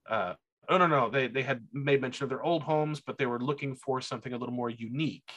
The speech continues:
uh, if only they could find someone who would design it. And that's when Clarissa had the brilliant idea of, "Oh, well, my dad's an architect. Uh, he could probably, why don't you go show them your designs?" And of course, Marshall was, "Uh, no, no, no." But they were very insistent.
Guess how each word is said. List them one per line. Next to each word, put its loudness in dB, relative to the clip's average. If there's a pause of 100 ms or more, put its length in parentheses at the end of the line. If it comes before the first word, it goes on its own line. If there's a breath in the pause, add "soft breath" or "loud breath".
(100)
uh, -4 (160)
if -8
only -6
they -6
could -12
find -8
someone -10
who -14
would -20
design 0
it. -14 (880)
And -4
that's -6
when -4
Clarissa -4 (340)
had -6
the -4
brilliant 0
idea -4
of, -6
"Oh, -2
well, -8
my -10
dad's -6
an -14
architect. -6
Uh, -8
he -6
could -12
probably, -8 (240 loud breath)
why 6
don't 0
you -6
go 2
show 2
them -2
your 2
designs?" -2 (380 soft breath)
And -4
of -8
course, -2
Marshall 2
was, -4
"Uh, 2
no, 0
no, -6
no." -12
But -16
they -2
were -4
very -4
insistent. -8